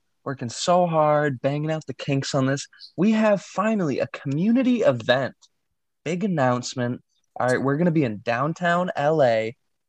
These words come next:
uh, on the fifteenth of February, that Tuesday, and we're gonna be out there from nine A M to, to four in the afternoon. And this event is Turn In Your Guns.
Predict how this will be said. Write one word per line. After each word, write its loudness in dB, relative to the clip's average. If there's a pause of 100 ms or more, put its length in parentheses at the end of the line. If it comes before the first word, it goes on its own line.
(140)
uh, -4 (100)
on -2
the -2
fifteenth -2 (460)
of 4 (120)
February, 0 (280)
that -4
Tuesday, 2
and -4
we're 0
gonna -2
be 2
out 0
there -6
from -18
nine -2
A 2
M 0 (400)
to, 0 (140)
to -6 (300)
four 6
in 6
the 4
afternoon. 2 (360)
And 0
this -2
event 2
is -8
Turn 0
In 0
Your 0
Guns. -6